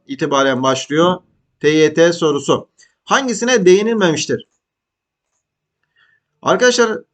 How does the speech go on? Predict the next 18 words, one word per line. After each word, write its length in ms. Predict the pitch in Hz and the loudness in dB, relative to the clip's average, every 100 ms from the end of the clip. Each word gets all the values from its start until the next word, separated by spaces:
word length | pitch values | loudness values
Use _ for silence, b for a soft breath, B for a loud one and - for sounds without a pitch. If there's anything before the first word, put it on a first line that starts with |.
| - | -2
e, 240 | 143 165 | 2 4
Ayet-el 580 | 170 175 240 262 240 233 | 2 2 2 2 0 0
Kürsi, 460 | - 220 - 147 120 | -2 -4 0 0 0
Bakara 340 | 180 233 247 | 0 2 0
suresinin 420 | 233 233 214 214 | 2 0 0 -2
iki 160 | 214 214 | -4 -2
yüz 100 | 208 | 2
elli 220 | 214 202 | 2 2
beşinci 380 | 202 202 202 190 | 0 0 0 2
ayetine 540 | 160 143 135 139 139 | 4 2 -2 -4 -4
biz 180 | 190 143 | -2 0
Ayet-el 460 | 160 160 165 165 151 | 2 2 2 -2 -2
Kürsi 260 | 160 160 | -6 -4
diyoruz. 220 | 131 127 151 | -2 -2 0
Allah'tan 420 | 165 196 214 208 | 2 2 0 -2
başka 220 | 196 196 | -4 -2
ilah 220 | 170 165 143 | 0 0 0
yoktur. 360 | 120 - 170 | -2 -2 -4